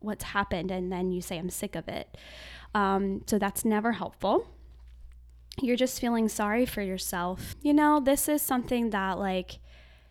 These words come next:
isn't helpful. Like, I think, um, something for me is, like, that to me is a shaming thing. Like, you're just feeling sorry for yourself. And then I'm like, "Yeah, you're right."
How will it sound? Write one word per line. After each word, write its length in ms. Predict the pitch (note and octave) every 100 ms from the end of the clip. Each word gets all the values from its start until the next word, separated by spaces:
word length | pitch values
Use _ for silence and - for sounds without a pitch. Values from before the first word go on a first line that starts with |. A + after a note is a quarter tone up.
| _ G3+
isn't 340 | G3 G3 -
helpful. 800 | - - - F#3+ - - - - - - -
Like, 320 | A3+ A3 - - - - - -
I 140 | A3+ B3
think, 320 | C4+ B3+ - -
um, 640 | A3 G#3+ G3+ G3+ G3+ - - -
something 540 | - A#3 A3+ B3+ A#3
for 180 | G#3 G3+
me 320 | G3+ G#3 C4+
is, 360 | C4+ G#3 G3+ G#3+
like, 460 | G3 G3 - - - - - - - - -
that 320 | G#3 A3 G#3+
to 140 | - A3
me 140 | A3
is 100 | G3+
a 60 | F#3
shaming 640 | - - G3 G3 F#3 F3+ F#3+
thing. 400 | - - - A3
Like, 380 | G#3+ F#3+ - - - - -
you're 80 | B3
just 120 | C#4
feeling 160 | A3 F#3
sorry 260 | G3+ F#3+
for 120 | G3 G3
yourself. 480 | F#3+ - D#3 G3+ - -
And 160 | A3 A3
then 120 | G#3
I'm 140 | G#3
like, 220 | G#3 G3+ A#3+
"Yeah, 140 | A3
you're 140 | G#3
right." 540 | G3+ G#3 F#3+ F3+ -